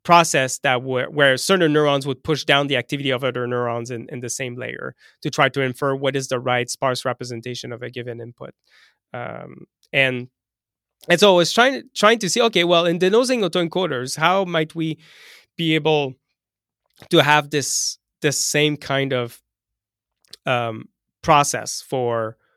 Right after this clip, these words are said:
calculating a representation? And that paper was about essentially, like, exploring that and, and trying to see whether there was some benefit in doing this. And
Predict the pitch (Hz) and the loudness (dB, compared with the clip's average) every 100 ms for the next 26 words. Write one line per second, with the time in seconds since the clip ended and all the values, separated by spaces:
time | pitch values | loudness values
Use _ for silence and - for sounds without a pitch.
0 | _ _ 143 135 139 135 131 127 123 117 | _ _ 2 2 -2 0 0 -2 -6 -6
1 | 120 - 117 110 123 120 113 110 110 120 | -6 -6 -10 -8 -6 -6 -8 -12 -14 -20
2 | _ _ _ - 135 160 170 139 135 127 | _ _ _ -4 2 4 4 2 -2 -4
3 | 127 123 120 113 120 123 117 131 117 117 | -4 -2 -2 -4 -6 -6 -6 -6 -8 -10
4 | 123 - - - 127 117 117 120 117 - | -10 -10 -10 -10 -6 -6 -4 -4 -4 -8
5 | 110 117 - 123 117 170 151 139 151 139 | -10 -10 -10 -10 2 2 2 -2 -2 -2
6 | 131 131 123 123 - 147 139 127 120 120 | -4 -4 -4 -4 0 0 2 -2 -4 -8
7 | 113 113 120 113 110 117 117 123 113 | -8 -10 -10 -12 -12 -12 -10 -12 -14